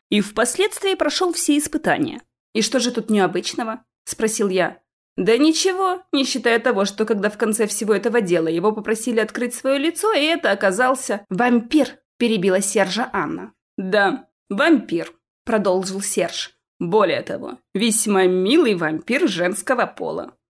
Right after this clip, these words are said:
Я удивленно уставился на Сержа, пытаясь переварить то, что услышал.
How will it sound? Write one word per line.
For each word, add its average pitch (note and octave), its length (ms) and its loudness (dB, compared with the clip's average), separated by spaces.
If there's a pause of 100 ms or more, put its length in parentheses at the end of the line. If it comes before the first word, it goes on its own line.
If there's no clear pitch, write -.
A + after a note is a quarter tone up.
(140)
Я G#3+ 140 4
удивленно A3+ 400 2
уставился B3 460 -2
на D4 100 2
Сержа, B3 380 -2
пытаясь F#3+ 320 -4
переварить G#3 500 -2
то, A3+ 80 -2
что G#3+ 180 -6
услышал. - 540 -8